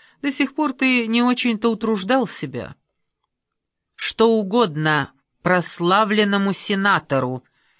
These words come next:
язвительным тоном поинтересовался хирург. «Чем могу быть полезен я,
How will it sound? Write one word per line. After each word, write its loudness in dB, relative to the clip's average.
язвительным -6
тоном -2
поинтересовался -4
хирург. -10
«Чем 2
могу 0
быть -2
полезен 0
я, 0